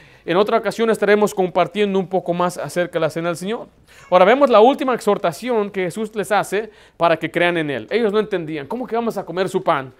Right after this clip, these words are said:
¿Cómo que vamos a comer su cuerpo? Disculpe, dice ahí, versículo cincuenta y tres. Jesús les dijo, "De cierto, de cierto os digo, si no coméis la carne del Hijo del Hombre y bebéis su sangre", ¿qué dice ahí?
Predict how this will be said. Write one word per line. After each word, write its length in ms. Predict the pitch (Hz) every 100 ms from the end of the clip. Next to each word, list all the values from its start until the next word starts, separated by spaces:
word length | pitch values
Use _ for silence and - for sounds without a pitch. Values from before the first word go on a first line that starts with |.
| _
¿Cómo 160 | - 247
que 80 | 247
vamos 160 | 247
a 80 | 226
comer 220 | 196 220
su 120 | 214 175
cuerpo? 320 | 196 196 175
Disculpe, 320 | 156 170 156
dice 180 | 185 214
ahí, 160 | 208 196 - -
versículo 280 | - 151 202
cincuenta 340 | - 175 170 165
y 60 |
tres. 240 | 160 165 147
Jesús 260 | 156 240
les 140 | 247 202
dijo, 400 | 214 226 285 - - - - - - - - - _
"De 140 | 160 165
cierto, 400 | 180 247 285 240
de 60 |
cierto 300 | 220 247 247
os 140 | 240 180
digo, 320 | 165 208 247 - - - -
si 160 | - 175
no 220 | 208 277
coméis 400 | 285 247 294 247
la 160 | 208
carne 340 | - 247 254 233
del 160 | 196
Hijo 220 | 208 220 208
del 160 | 180
Hombre 520 | 254 185 170 208 220 _ _ _ -
y 120 | 196
bebéis 400 | 185 180 262 269
su 100 | 254
sangre", 480 | 262 226 185 185 190
¿qué 120 | 220
dice 200 | 247 254
ahí? 340 | 285 214 -